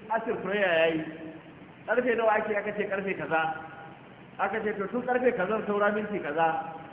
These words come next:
Za mu dakatar da semina. Kowa ya je ya sallah sai an yi sallah an dawo karfe kaza za a ci gaba. Da lokacin sallah azhar ba a ware lokacin sallah ba.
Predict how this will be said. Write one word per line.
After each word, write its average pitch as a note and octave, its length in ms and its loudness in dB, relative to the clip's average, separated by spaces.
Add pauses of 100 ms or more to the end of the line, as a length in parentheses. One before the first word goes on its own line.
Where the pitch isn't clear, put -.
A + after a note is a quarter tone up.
(160)
Za G#3+ 220 4
mu A3+ 100 0
dakatar G#3 480 0
da F3+ 140 -6
semina. F#3+ 400 -2 (640)
Kowa A3+ 400 6
ya G#3+ 120 4
je G#3+ 80 6
ya G3+ 220 4
sallah G3 320 2
sai G3+ 100 0
an G3 140 2
yi G3 120 -2
sallah G3 300 2
an F#3 140 0
dawo G3 260 4
karfe G3 240 0
kaza E3+ 240 0
za - 80 0
a E3+ 120 -2
ci D#3 80 -6
gaba. A#2+ 200 -6 (1900)
Da C4+ 160 6
lokacin B3 380 4
sallah A3+ 260 0
azhar G3+ 300 6 (960)
ba G3 80 4
a G#3 80 8
ware A#3 200 6
lokacin G3+ 380 -2
sallah F#3 260 0
ba. - 120 -4